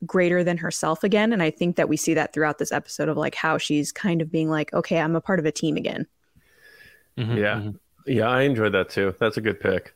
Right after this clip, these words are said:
Speaker 1: Mm-hmm.
Speaker 3: Um, all right, James, what do you got?
Speaker 2: I'm gonna go real simple. It's, it's obviously the same, uh, that we've said, the Ahmed Best scene, him coming through and fighting and stuff. That, that was the best scene. But,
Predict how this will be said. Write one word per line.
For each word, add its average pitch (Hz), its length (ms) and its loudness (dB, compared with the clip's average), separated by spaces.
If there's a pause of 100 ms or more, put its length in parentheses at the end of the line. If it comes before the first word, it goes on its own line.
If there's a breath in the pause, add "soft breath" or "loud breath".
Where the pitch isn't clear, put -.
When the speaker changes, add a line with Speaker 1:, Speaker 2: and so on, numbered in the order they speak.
(120)
Speaker 1:
Mm-hmm. 107 40 -2 (160)
Speaker 3:
Um, 92 300 2 (400)
all 127 100 4
right, 139 100 2
James, 113 380 -2
what 127 80 -2
do 143 60 0
you 104 100 2
got? - 140 -6 (680 loud breath)
Speaker 2:
I'm 175 100 0
gonna 208 120 2
go 202 80 4
real 190 200 4
simple. 180 480 0
It's, 139 260 -4
it's 147 160 -2
obviously 139 400 0
the 127 80 -2
same, 127 480 -2
uh, 123 160 -2
that 117 100 0
we've 113 180 -4
said, 120 260 -2
the 113 60 -2
Ahmed 110 280 -4
Best 104 240 -6
scene, 110 220 -6
him 107 200 -8
coming 110 240 -8
through 110 300 -2
and 107 140 -6
fighting 107 280 -6
and 104 80 -8
stuff. 107 260 -4
That, 107 260 -6
that 110 120 -4
was 107 180 -6
the 117 120 -6
best 104 220 -4
scene. 104 320 -6
But, 123 280 0